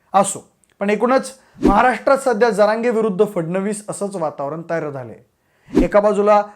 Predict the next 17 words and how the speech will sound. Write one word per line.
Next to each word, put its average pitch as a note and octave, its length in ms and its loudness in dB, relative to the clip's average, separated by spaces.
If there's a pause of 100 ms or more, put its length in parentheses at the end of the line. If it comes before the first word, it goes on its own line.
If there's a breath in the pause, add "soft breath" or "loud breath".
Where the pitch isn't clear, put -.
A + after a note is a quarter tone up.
(120 loud breath)
बारसकर, G3 540 2
संगीता F#3 500 -2
वानखेडे G3 560 -2 (300 loud breath)
हे G3+ 80 2
जरांगेंचे G#3 540 -2
समर्थन G3+ 500 -6
करणारी F#3+ 460 -4
लोक, E3 260 -4 (400 loud breath)
त्यांच्यावर F#3+ 380 0
आज G3+ 140 0
प्रखर F3 340 -10
टीका A3 340 -2
करतायत, A3+ 480 0 (340 loud breath)
तर D#4 100 4
दुसऱ्या A#3+ 440 0
बाजूला A3+ 440 0
जरांगेंनीही F#3+ 800 -6